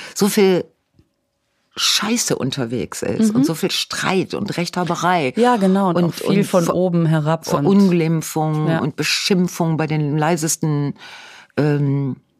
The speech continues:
Speaker 1: Fehlern, die jemand in der Ausdrucksweise, wie auch immer. Weißt du, deswegen, und dann habe ich gedacht, boah, ist das schön. Also so eine Riesenlatte von <laughs> wirklich total zugewandten, äh,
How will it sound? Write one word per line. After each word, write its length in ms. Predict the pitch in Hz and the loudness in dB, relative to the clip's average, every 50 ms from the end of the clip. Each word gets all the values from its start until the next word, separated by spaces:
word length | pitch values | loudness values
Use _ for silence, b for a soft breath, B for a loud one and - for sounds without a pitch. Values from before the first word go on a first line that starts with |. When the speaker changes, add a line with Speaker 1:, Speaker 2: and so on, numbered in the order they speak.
| _ _ - - 104 | _ _ -4 -4 -4
Speaker 1:
Fehlern, 840 | - - - - 135 135 156 180 190 185 170 160 151 156 147 151 | -4 -4 -4 0 2 4 6 6 6 6 6 4 4 2 2 2
die 60 | 151 151 | 2 2
jemand 340 | 131 151 151 147 147 - - | 4 4 4 4 2 2 0
in 100 | - 147 | 0 0
der 100 | 127 - | 2 2
Ausdrucksweise, 640 | 147 165 - - 160 - - - 147 147 139 135 | 2 0 0 0 -2 -2 0 0 0 0 2 2
wie 100 | 143 156 | 2 2
auch 100 | 147 - 208 | 2 2 0
immer. 340 | - 151 156 131 113 107 - B B B B B B B B B B | 2 2 2 2 0 -2 -4 B B B B B B B B B B
Weißt 220 | 135 139 135 - | 0 0 2 0
du, 80 | 160 147 B B B B - | 0 -2 B B B B -2
deswegen, 340 | 143 - - 156 143 147 | -2 0 2 2 2 2
und 140 | - - 131 | 2 0 0
dann 120 | 143 135 143 | 0 0 0
habe 100 | 135 113 | -2 -2
ich 100 | - - | -4 -4
gedacht, 320 | - 123 135 131 127 - | -4 -2 -2 -2 -4 -4
boah, 160 | - - - 101 | -2 -2 0 0
ist 280 | 95 - - - - | 0 -2 -4 -4 -4
das 280 | 139 127 - - - - | -4 -4 -2 -2 -4 -4
schön. 440 | - - 123 120 113 104 - - - _ _ _ _ _ _ _ _ _ _ _ _ _ | -2 -4 -4 -4 -4 -6 -8 -10 -10 _ _ _ _ _ _ _ _ _ _ _ _ _
Also 200 | - 147 135 143 139 | -2 0 0 0 0
so 80 | 143 | 0
eine 240 | - - 156 160 156 | 2 2 2 2 2
Riesenlatte 760 | 160 175 190 202 185 180 175 160 156 156 170 - - 175 151 | 4 4 4 4 4 4 2 2 2 0 0 0 -2 -2 -2
von 420 | 139 - - 147 139 139 135 139 - _ _ _ _ _ _ _ _ _ _ _ - | -2 -4 -4 -4 -4 -4 -4 -6 -8 _ _ _ _ _ _ _ _ _ _ _ -6
<laughs> 760 | - - - - - 202 202 - - - 208 202 196 165 - | -6 -4 -2 -2 -2 -2 -4 -6 -8 -8 -6 -6 -6 -2 0
wirklich 340 | 175 190 208 - 180 175 - | 2 2 2 2 -2 -2 -2
total 320 | - 180 - 208 220 220 | -4 -4 -2 -2 -2 -2
zugewandten, 1000 | - - 240 247 220 226 185 208 214 220 214 - - 190 190 190 190 185 185 170 | 0 0 0 2 2 2 2 2 2 0 0 0 0 0 0 0 0 0 -2 -4
äh, 480 | - - - - 175 170 170 165 165 | -4 -6 -6 -6 -6 -6 -6 -6 -8